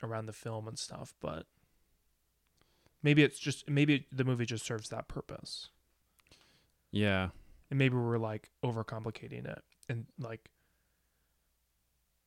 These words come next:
Speaker 1: I don't know, trying to come up with excuses as to, like, why they didn't include things. And, well, that's what we do here, but, like,
Speaker 2: Yeah. <laughs>
Speaker 1: <laughs>
Speaker 2: Fuck. We're gonna have to,
Speaker 1: maybe,
Speaker 2: we're gonna have to
Speaker 1: maybe
Speaker 2: shut this down.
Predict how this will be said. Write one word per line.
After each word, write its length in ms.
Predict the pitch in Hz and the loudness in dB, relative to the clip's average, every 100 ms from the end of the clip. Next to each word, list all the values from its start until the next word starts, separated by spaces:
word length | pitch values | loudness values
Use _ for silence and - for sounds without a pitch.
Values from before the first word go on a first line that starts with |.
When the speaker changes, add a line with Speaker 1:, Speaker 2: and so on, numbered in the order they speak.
| _ _ - | _ _ -6
Speaker 1:
I 80 | 113 | -4
don't 100 | 110 | -4
know, 160 | 113 - | -10 -12
trying 320 | - 127 120 113 | -6 -2 -2 -2
to 320 | 117 110 117 - _ _ _ - _ _ _ _ - | -4 -6 -8 -12 _ _ _ -20 _ _ _ _ -4
come 120 | 127 | 0
up 120 | 117 | 0
with 100 | 117 | -2
excuses 480 | 110 - 120 - 117 | -6 -8 -10 -10 -10
as 140 | 107 - | -12 -12
to, 100 | 110 | -14
like, 200 | 110 113 | -14 -12
why 300 | 110 113 113 | -10 -10 -10
they 300 | 117 120 - _ - _ _ | -12 -14 -16 _ -20 _ _
didn't 160 | 135 117 | -2 0
include 320 | 110 113 110 | -2 -6 -8
things. 320 | - 143 139 131 | -8 -10 -10 -10
And, 120 | 131 | 0
well, 80 | 143 | 2
that's 180 | 143 - | 2 2
what 140 | 120 | -4
we 80 | 107 | -4
do 240 | 113 110 - | -10 -12 -12
here, 160 | - - | -16 -8
but, 120 | 117 | -4
like, 200 | 104 - - | 0 0 2
Speaker 2:
Yeah. 80 | 139 | 4
<laughs> 220 | 135 202 - - 214 | 6 6 6 2 0
Speaker 1:
<laughs> 100 | - | 0
Speaker 2:
Fuck. 340 | 202 117 - - - - - | -4 -2 -4 -8 -10 -8 6
We're 200 | 156 170 | 10 12
gonna 80 | |
have 60 | 196 | 12
to, 60 | 170 | 12
Speaker 1:
maybe, 0 | |
Speaker 2:
we're 140 | 196 | 12
gonna 80 | 165 | 12
have 40 | |
to 80 | - | 12
Speaker 1:
maybe 80 | 165 | 12
Speaker 2:
shut 20 | |
this 120 | 170 | 12
down. 1040 | 156 151 180 - - 233 - - - - | 12 12 12 10 8 2 2 -2 -4 -2